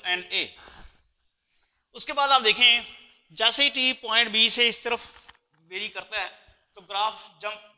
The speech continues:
ग्राफ जो है वो क्या हो गया है, T axis के ऊपर आ गया है।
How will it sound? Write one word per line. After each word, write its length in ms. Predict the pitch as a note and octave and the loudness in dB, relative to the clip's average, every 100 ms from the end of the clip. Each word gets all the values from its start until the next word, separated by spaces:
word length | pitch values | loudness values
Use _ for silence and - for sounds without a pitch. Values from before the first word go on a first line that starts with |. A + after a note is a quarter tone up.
| D#3+ E3 | _ -6
ग्राफ 320 | F3+ G3+ - | -2 -2 -2
जो 80 | G#3+ | -2
है 100 | G#3 | -2
वो 100 | G#3+ | -4
क्या 480 | - _ _ - G#3+ | -18 _ _ -10 -10
हो 80 | |
गया 200 | F#3+ F#3+ | -6 -8
है, 80 | G#3 - - _ _ _ A3+ | -8 -12 -20 _ _ _ -4
T 140 | A3 | 0
axis 280 | G3+ - F#3 | 0 -2 -10
के 100 | F#3+ | -14
ऊपर 140 | F#3 | -8
आ 80 | C#3+ | -8
गया 120 | G#2+ | -8
है। 120 | F#2+ | -18